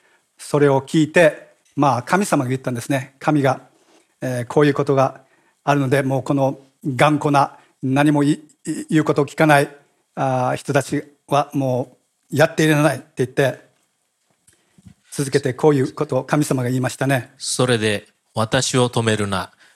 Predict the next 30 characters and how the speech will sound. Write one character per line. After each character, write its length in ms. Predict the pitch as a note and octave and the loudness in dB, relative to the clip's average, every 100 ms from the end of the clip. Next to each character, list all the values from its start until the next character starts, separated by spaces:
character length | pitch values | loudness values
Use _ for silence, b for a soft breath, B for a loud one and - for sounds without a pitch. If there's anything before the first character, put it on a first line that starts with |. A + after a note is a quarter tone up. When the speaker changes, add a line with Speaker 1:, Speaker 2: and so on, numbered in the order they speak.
| _ | _
Speaker 2:
私 400 | - A#2 C3 - | -4 -2 -2 0
の 140 | C3 B2 | -2 -2
怒 220 | A2+ B2 | -2 -2
り 100 | A#2 | 0
は 220 | G#2 G2 | 0 0
彼 260 | - C#3+ C3 | -2 0 2
ら 120 | A2+ | 0
に 120 | G2+ | -2
向 120 | G2 | -6
か 140 | - G#2 | -4 -4
っ 200 | - - | -6 -10
て 100 | G2 | -6
燃 300 | G2 F2+ - | -4 -6 -8
え、 60 | - _ _ _ | -20 _ _ _
彼 280 | - D3+ C3+ | -2 0 2
ら 160 | A2 G2 | 2 0
を 100 | G#2 | -2
滅 260 | B2 B2+ | -2 -2
ぼ 120 | A#2+ | -2
し 120 | A#2 - | -4 -6
尽 140 | - | -10
く 100 | - | -8
す 140 | - G#2+ | -8 -4
で 140 | G2+ | -2
あ 100 | F#2 | -2
ろ 240 | F2+ F#2 - | -4 -8 -14
う。 40 | b b - | b b -16
し 120 | - | -4
か 160 | C#3+ | -2
し、 180 | - - | -2 -6